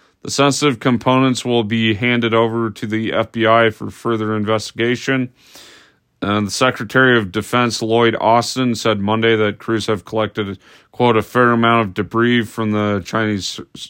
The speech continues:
surveillance balloon." Uh, the White House declined to place a timeline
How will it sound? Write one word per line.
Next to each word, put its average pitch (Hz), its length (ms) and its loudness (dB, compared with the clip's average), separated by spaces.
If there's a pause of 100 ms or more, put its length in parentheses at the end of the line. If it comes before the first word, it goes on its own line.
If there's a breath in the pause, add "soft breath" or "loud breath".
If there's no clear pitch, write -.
surveillance 104 640 -2
balloon." 92 500 -8 (2250 soft breath)
Uh, 107 380 2
the 101 120 2
White 117 260 4
House 135 300 4
declined 123 500 0
to 113 60 -6
place 127 360 -2
a 104 40 -10
timeline 139 640 0